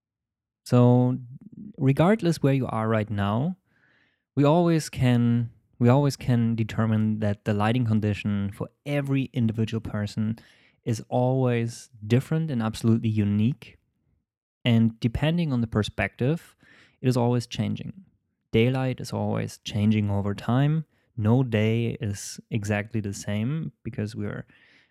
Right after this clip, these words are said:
moving, the sun is moving, the earth is moving, the earth is turning. And we always have different angles over the year and over every time,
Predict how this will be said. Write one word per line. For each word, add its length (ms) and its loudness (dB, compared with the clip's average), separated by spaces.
moving, 580 6
the 80 -2
sun 260 -4
is 140 -4
moving, 360 -2
the 80 -6
earth 240 0
is 160 -2
moving, 400 -4
the 100 -6
earth 220 -8
is 180 -14
turning. 560 0
And 100 -2
we 100 -2
always 360 -4
have 200 -4
different 360 -2
angles 440 -2
over 220 -4
the 140 -4
year 240 -6
and 320 -4
over 220 -6
every 180 -6
time, 560 -2